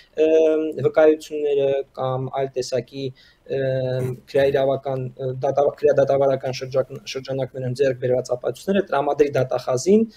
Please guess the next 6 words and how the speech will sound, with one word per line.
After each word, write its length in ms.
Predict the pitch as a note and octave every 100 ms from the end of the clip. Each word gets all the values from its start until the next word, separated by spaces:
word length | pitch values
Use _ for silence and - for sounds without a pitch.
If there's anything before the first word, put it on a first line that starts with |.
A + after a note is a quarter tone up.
| _
որպեսզի 440 | - D3 C3 B2+ -
ինքը 360 | D#3 E3+ - G#3+ A3+ -
արդեն 400 | C#3+ - D#3+ G3 G#3+ _ C3+
մնացած 460 | C3+ B2+ - D#3
գործողությունները 720 | B2+ B2+ B2 B2 - C3+ D3+
սկսի։ 340 | - - -